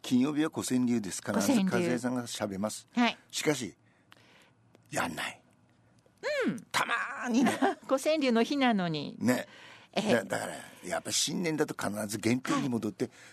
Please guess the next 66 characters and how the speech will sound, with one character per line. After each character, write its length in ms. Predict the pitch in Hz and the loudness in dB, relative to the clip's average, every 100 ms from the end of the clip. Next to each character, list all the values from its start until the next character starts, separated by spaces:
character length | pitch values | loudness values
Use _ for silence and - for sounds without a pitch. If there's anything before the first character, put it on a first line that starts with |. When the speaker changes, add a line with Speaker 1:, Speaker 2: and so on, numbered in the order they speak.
| - | -16
Speaker 1:
古 120 | - | -6
川 160 | - 139 | -4 2
柳 120 | 151 | 2
や 100 | 127 | 2
り 80 | 95 | 0
ま 120 | 95 | -4
し 100 | - | 0
ょ 60 | 151 | 0
う 40 | |
と。 240 | - 95 - - | -2 -6 -10 -12
Speaker 2:
は 260 | - 381 381 | -4 -2 -2
い。 100 | 220 - | -4 -12
Speaker 1:
で、 320 | 233 143 170 202 - _ - | -2 2 2 -2 -12 _ -6
そ 160 | - | -4
っ 40 | 156 | -2
か 120 | 185 | 2
ら 160 | 185 180 _ - | 2 2 _ -8
ど 120 | 117 | -4
ん 60 | |
ど 80 | 117 | -2
ん 60 | 107 | -2
ず 100 | 98 | -2
れ 100 | 98 | -2
て 120 | 101 | -2
い 40 | 92 | -4
く 80 | |
ん 40 | - | -2
で 100 | 226 | -2
す 80 | - | -2
け 80 | |
ど。 80 | 254 - 254 | -6 -6 -8
Speaker 2:
<laughs> 120 | - | -4
ま 160 | 196 | -2
た、 280 | 202 190 185 - - - - | 0 0 -2 -6 -20 -12 -2
Speaker 1:
ま 160 | 170 | 0
た 80 | 247 | 2
Speaker 2:
初 120 | 226 | 2
心 140 | 202 185 | 2 2
に 80 | |
戻 280 | 185 185 180 | 2 2 2
り。 180 | 185 - _ | -2 -8 _
Speaker 1:
や、 120 | - - - | -4 -4 -6
い 60 | 208 | -8
き 100 | - | -6
ま 80 | |
す 80 | 139 | -2
ね。 100 | - | 0
Speaker 2:
今 120 | 190 | 0
日 20 | 147 | 0
は 120 | - _ - - | -8 _ -20 -6
古 120 | - 196 | -2 0
川 160 | 180 | 0
柳 200 | 160 147 | 0 -6
を。 140 | - - | -6 -4
Speaker 1:
え 220 | 131 117 - - | 0 0 -2 -12
え。 40 | |
Speaker 2:
は 200 | 214 254 | -4 0
い。 20 | |
Speaker 1:
謎 280 | 120 117 123 | 2 2 0
解 140 | 117 110 | -6 -6
き 140 | - | -4
川 180 | 143 131 | 2 2
柳 260 | 123 104 | 2 0
ね。 180 | 87 117 | -2 -2
Speaker 2:
は 140 | 113 | -2
い。 100 | 220 | -4